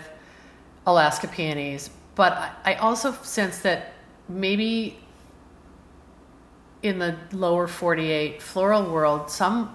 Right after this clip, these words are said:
florists are just discovering that this is a, a, a thing. Like, there's, there's an availability. I mean, are you, do you feel like you're doing a lot of education and trying to bring people up to speed about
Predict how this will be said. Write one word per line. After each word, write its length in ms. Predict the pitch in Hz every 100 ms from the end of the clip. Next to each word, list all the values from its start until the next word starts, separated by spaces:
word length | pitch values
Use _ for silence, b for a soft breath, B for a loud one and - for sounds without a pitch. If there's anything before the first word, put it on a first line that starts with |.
| -
florists 340 | 196 175 170
are 60 | 175
just 280 | 175 175 -
discovering 800 | - - 185 247 185 147 156 - B B B -
that 160 | 185 175
this 180 | 170 170
is 180 | 170 -
a, 160 | 175 160 - - - - - -
a, 500 | 160 147 143 139 143 B B B B - -
a 60 |
thing. 480 | 160 - 285 185 135
Like, 160 | 151 156
there's, 340 | 185 180 170
there's 240 | - 180 180
an 60 |
availability. 720 | 170 160 165 180 262 220 156
I 40 | 147
mean, 120 | 156
are 80 | 156
you, 120 | 175
do 180 | 175 185
you 60 |
feel 200 | 180 202
like 140 | 202 208
you're 100 | 202
doing 200 | 180 180
a 40 |
lot 140 | 165 160
of 40 |
education 580 | 147 - - 165 180 185
and 120 | 160
trying 180 | 175 160
to 60 | 151 - - - - -
bring 180 | - 165
people 200 | 165 165
up 120 | 156 160
to 60 |
speed 360 | - - 170 170
about 420 | 165 147 - -